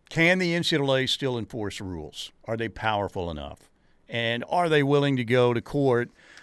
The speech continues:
or will the feds ever make some kind of decision on N I L? I don't know. I'm not smart enough to figure that out. I'm not a smart man. But, uh, the federal government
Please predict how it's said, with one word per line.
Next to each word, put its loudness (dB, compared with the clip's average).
or 4
will 2
the 0
feds 4
ever 0
make -2
some -4
kind -2
of -4
decision -4
on -4
N -8
I -8
L? -12
I 4
don't 2
know. 0
I'm -6
not -2
smart -4
enough -4
to -20
figure -6
that -2
out. -4
I'm -8
not -12
a -12
smart -10
man. -10
But, 0
uh, -2
the -6
federal 0
government -2